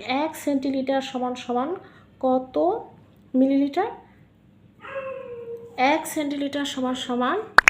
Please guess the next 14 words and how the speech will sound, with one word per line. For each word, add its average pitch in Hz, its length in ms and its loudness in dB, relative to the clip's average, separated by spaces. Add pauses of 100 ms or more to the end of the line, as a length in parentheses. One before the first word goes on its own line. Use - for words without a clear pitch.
(120)
দশ 254 580 2
মিলিলিটার। 214 540 0 (600)
তাহলে 233 260 2
পঁচাত্তর, 320 600 -2
পঁচাত্তর 320 340 -2
সেন্টিলিটার 302 540 -4
কত 294 180 -2
হবে? 294 320 0
এখানে 262 220 -4
আমরা 254 160 -2
হচ্ছে 269 320 -4
সহজেই 240 440 -2
লিখে 220 220 -6
ফেলাই। 240 300 -4